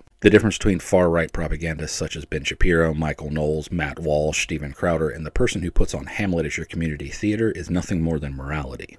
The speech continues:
Both groups of people, the people who work at the Daily Wire and who work at your community theater, both love acting. They both love telling a story. They both love the attention and entertaining an audience.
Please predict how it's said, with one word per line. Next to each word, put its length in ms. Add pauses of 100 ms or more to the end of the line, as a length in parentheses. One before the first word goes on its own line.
(140)
Both 320
groups 220
of 80
people, 420
the 80
people 280
who 100
work 280
at 120
the 80
Daily 260
Wire 380
and 160
who 100
work 300
at 100
your 100
community 460
theater, 420 (300)
both 480
love 400
acting. 500
They 120
both 280
love 200
telling 280
a 40
story. 480
They 160
both 360
love 260
the 120
attention 540
and 200
entertaining 600
an 120
audience. 680